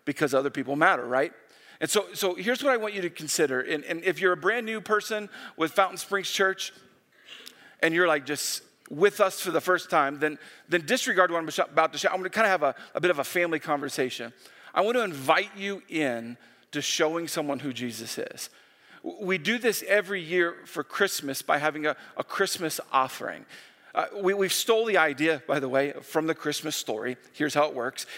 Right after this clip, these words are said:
If you don't know the Christmas story or, or you forget, there's some, some guys that show up. We've got different songs that recognize them, like We Three Kings or the Magi or the Wise Men, whatever you wanna call them. Uh, but they show up, and you know, if you know the story, they show up with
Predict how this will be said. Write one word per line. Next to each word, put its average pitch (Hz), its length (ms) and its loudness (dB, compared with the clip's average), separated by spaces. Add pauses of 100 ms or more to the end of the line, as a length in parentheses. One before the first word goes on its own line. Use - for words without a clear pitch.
If 131 100 -4
you 135 80 -8
don't 156 320 2
know 165 260 2
the 180 60 -6
Christmas 143 320 -6
story 147 320 0 (240)
or, 135 160 4
or 143 120 0
you 143 140 -2
forget, 151 460 2 (240)
there's 151 160 2
some, 135 280 -2
some 139 200 -6
guys 147 380 4
that 160 120 -8
show 135 320 2
up. 139 240 2 (160)
We've 147 140 -2
got 165 160 6
different 160 280 -2
songs 170 440 2
that 131 160 -2
recognize 131 640 0
them, 139 120 -2
like 127 220 -2
We 147 160 -2
Three 147 280 -4
Kings 147 520 -4
or 143 160 -2
the 139 80 0
Magi 139 720 2 (240)
or 151 100 2
the 139 80 2
Wise 139 460 2
Men, 143 260 0 (200)
whatever 196 220 2
you 247 100 -2
wanna 208 120 0
call 180 220 2
them. 131 240 -6 (320)
Uh, - 60 -2
but 151 120 -2
they 180 120 6
show 220 360 4
up, 160 260 2
and 170 160 -2
you 190 140 -4
know, 220 400 2
if 185 120 -2
you 190 80 -4
know 190 140 2
the 175 100 -4
story, 220 360 2
they 151 140 -2
show 185 320 2
up 190 180 2
with 175 240 2